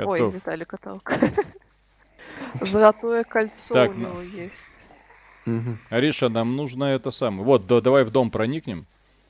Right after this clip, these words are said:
Speaker 2: Здесь, очевидно, что-то вкусное.
Speaker 1: Думаешь?
Speaker 2: Я надеюсь, так.
Speaker 3: Наверное.
Speaker 1: Закрыто.
Speaker 2: А, открыть дверь.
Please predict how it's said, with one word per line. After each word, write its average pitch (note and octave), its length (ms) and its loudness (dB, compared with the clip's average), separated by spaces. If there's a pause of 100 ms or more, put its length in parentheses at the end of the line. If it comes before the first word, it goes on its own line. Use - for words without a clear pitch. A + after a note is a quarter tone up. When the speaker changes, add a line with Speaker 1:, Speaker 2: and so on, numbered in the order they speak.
(320)
Speaker 2:
Здесь, G#2 200 -8
очевидно, B2 420 -4
что-то A#2+ 300 -6
вкусное. F#2+ 500 -10 (1500)
Speaker 1:
Думаешь? A3 680 -12
Speaker 2:
Я G2+ 240 -8
надеюсь, G#2+ 320 -6 (100)
так. - 0 -
Speaker 3:
Наверное. A#2 400 -4 (1600)
Speaker 1:
Закрыто. G#3 600 -8
Speaker 2:
А, G3+ 80 -12
открыть A#2+ 380 -8
дверь. F#2 320 -10